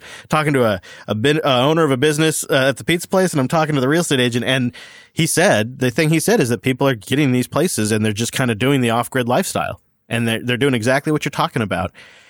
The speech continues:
And, y-, you know, I, I'm, I'm thinking, you know, it could happen. I mean, a year ago, I, I was just figuring out how to even use solar. And now I just basically spent nearly a week off grid loving it.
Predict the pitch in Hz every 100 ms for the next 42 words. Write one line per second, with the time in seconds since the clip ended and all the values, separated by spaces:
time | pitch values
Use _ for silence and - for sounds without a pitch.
0 | - 151 151 143 _ - 185 185 196 175
1 | 185 - 170 190 170 - - - 202 -
2 | 202 302 302 339 320 320 311 302 330 302
3 | - 240 311 302 131 95 - - 147 170
4 | 160 165 196 190 190 180 185 175 - 143
5 | 131 127 120 - _ - 127 135 131 117
6 | 101 143 - 147 131 127 123 117 123 117
7 | 107 104 110 - 104 87 92 - - -
8 | - - 113 123 170 139 135 139 - -
9 | 120 139 147 127 123 - 120 117 - 123
10 | 123 120 110 135 120 - _ _ _ _
11 | _ 120 120 - 127 107 117 110